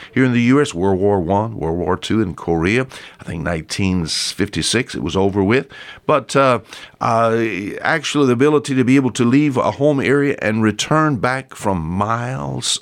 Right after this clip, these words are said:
away. Believers are quite the same.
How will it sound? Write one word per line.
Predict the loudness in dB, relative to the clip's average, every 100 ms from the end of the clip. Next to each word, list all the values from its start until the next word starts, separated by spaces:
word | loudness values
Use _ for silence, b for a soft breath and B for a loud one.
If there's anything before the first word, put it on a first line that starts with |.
| -4
away. | -2 -2 -4 -4 -6 -10 -12 -16 -16 B B -2
Believers | 2 2 0 -4 -8 -6 -6 -8 B B
are | -12
quite | -4 -4 -4
the | -4
same. | -4 -6 -10 -14